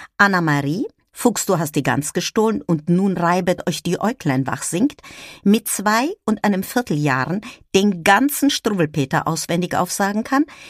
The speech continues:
mit viereinhalb Jahren in die Spielschule kommt und ihre erste Handarbeit macht, die recht niedlich gelungen ist. Diese Notizen lassen bereits klar den vorgeschriebenen Lebensweg der kleinen Else erkennen.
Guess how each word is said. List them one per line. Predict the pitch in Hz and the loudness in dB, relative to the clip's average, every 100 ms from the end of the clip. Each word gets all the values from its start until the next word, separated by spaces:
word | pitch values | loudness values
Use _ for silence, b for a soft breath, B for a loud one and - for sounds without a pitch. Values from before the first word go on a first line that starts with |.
| B - | B 2
mit | 220 - | 4 2
viereinhalb | - 302 320 196 180 175 - | -2 2 2 2 0 -2 0
Jahren | 151 151 170 214 285 | 0 2 0 -4 -2
in | 254 | 0
die | 247 | 0
Spielschule | - - 247 196 - 156 143 147 | -2 -4 -4 -4 -2 -2 -2 -2
kommt | 180 208 277 b b - | -2 -2 -4 b b -4
und | 165 | -2
ihre | - - - | -2 -2 -4
erste | 220 233 - 220 | -6 -4 -4 -2
Handarbeit | 131 - - 117 - | -2 -4 -6 -8 -6
macht, | 110 - - _ _ _ | -8 -10 -18 _ _ _
die | 160 | -6
recht | - 143 151 - | -2 -2 -2 0
niedlich | 262 - 151 - | 0 -2 -10 -8
gelungen | - - 151 | -10 -8 -10
ist. | - - - _ _ _ _ _ _ _ _ _ _ _ | -10 -12 -12 _ _ _ _ _ _ _ _ _ _ _
Diese | 170 240 277 | -2 2 4
Notizen | 269 254 - 151 - 202 | 2 0 -6 -6 -2 0
lassen | 180 185 190 | 0 0 0
bereits | 170 165 160 - | 0 -2 -4 -8
klar | 175 180 214 | -4 -2 0
den | 160 151 | -2 -2
vorgeschriebenen | - 226 220 214 - 175 175 160 156 | 0 0 2 0 -2 -2 0 0 2
Lebensweg | 143 147 147 - 151 170 - | 2 0 -2 -4 -4 -4 -4
der | 170 | -4
kleinen | 160 147 151 151 - | 0 2 2 2 -2
Else | 139 120 - | -4 -4 -6
erkennen. | - - - 113 | -8 -12 -12 -12